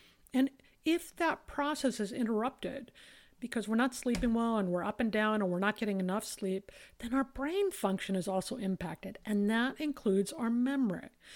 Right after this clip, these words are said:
Participants who experienced poor sleep in this study I read by Claire Sexton actually saw <laughs> their brains shrink, and I can't afford to have any brain shrinkage.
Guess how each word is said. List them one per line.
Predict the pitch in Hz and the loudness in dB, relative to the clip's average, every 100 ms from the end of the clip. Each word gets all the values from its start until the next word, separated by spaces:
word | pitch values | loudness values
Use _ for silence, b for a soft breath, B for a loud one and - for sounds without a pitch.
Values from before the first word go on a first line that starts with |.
| B B B _ - | B B B _ -6
Participants | 254 302 320 - 339 - | -2 0 -2 0 0 2
who | 262 | 2
experienced | - - 262 247 - | 2 0 2 2 0
poor | - 247 | -2 0
sleep | 233 - 220 262 254 | 0 0 0 0 0
in | 208 196 220 - | 0 0 -2 -2
this | 202 202 | 0 0
study | - - 160 196 269 | -2 -6 -4 0 2
I | 254 | 4
read | 240 254 | 4 4
by | 220 190 | 2 -2
Claire | - 214 208 | 0 0 0
Sexton | 202 190 208 - 277 277 B B B B B B _ _ _ - | 0 -6 -6 -2 0 0 B B B B B B _ _ _ -8
actually | 262 - 294 247 - | -6 -4 -6 -6 -10
saw | - 226 240 | -6 -4 -2
<laughs> | 202 233 | 0 4
their | 233 | 4
brains | - - 226 240 247 - - | 4 4 4 8 6 6 -4
shrink, | - 370 392 320 | 0 4 6 6
and | 294 269 302 | 2 2 2
I | 302 | 0
can't | - 349 330 | 0 0 0
afford | 330 - 311 285 | 0 2 2 2
to | 320 | 0
have | 302 311 | 0 2
any | 302 | 0
brain | 285 349 453 | 2 0 0
shrinkage. | 453 359 339 277 220 196 - | 0 2 4 4 4 0 -6